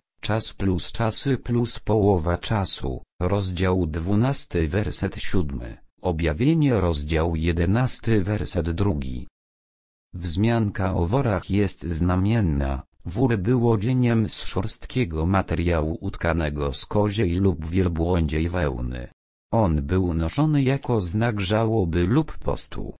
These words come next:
Podczas tego okresu tysiąca dwustu sześćdziesięciu lat,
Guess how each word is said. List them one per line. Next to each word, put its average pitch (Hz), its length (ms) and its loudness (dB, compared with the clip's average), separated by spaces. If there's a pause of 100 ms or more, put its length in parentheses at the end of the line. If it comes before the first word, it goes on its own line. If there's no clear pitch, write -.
(380)
Podczas - 540 -2
tego 113 360 2
okresu 85 540 0
tysiąca 80 720 -2
dwustu 92 560 -2
sześćdziesięciu 107 920 0
lat, 110 400 -2